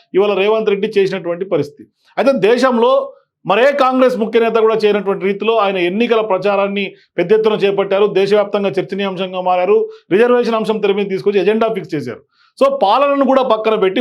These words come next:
పూర్తిగా ఎన్నికల రాజకీయం మీదనే ఫోకస్ చేశారని ఖచ్చితంగా చెప్పాల్సినటువంటి అవసరం ఉంది. అయితే ఇదే విషయాన్ని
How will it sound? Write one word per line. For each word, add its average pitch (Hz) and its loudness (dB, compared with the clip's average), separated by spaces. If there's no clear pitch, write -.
పూర్తిగా 240 0
ఎన్నికల 269 4
రాజకీయం 240 2
మీదనే 233 0
ఫోకస్ 220 0
చేశారని 226 0
ఖచ్చితంగా 208 -2
చెప్పాల్సినటువంటి 165 -4
అవసరం 202 0
ఉంది. - -16
అయితే 262 2
ఇదే 277 2
విషయాన్ని 233 0